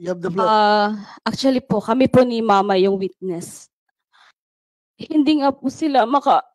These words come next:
Speaker 2: yung, ano, yung time na pumunta sila doon na maghingi ng affidavit. Pagkatapos, like, namugos jud sila. Kaya syempre, hadlok ba yami?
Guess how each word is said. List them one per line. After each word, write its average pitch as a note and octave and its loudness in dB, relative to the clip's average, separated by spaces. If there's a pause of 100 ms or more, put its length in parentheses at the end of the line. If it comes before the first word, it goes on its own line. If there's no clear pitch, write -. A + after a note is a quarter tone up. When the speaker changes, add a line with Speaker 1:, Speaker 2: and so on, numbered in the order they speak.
(100)
Speaker 2:
yung, F#4+ 0 (800)
ano, F#4 -2 (140)
yung D4 0
time B3 -6
na B3 2 (480)
pumunta C4+ -6
sila C4+ -4
doon G#3 0
na G#3+ -4 (240)
maghingi B3 -4
ng F#3 -2
affidavit. F#3+ -2 (1500)
Pagkatapos, D4+ -2 (160)
like, A#3+ -6 (160)
namugos C4+ 0
jud G3+ -14
sila. B3+ -2
Kaya D4 -4
syempre, G#4 -4
hadlok D#4 0
ba C4+ 4
yami? F#3 -4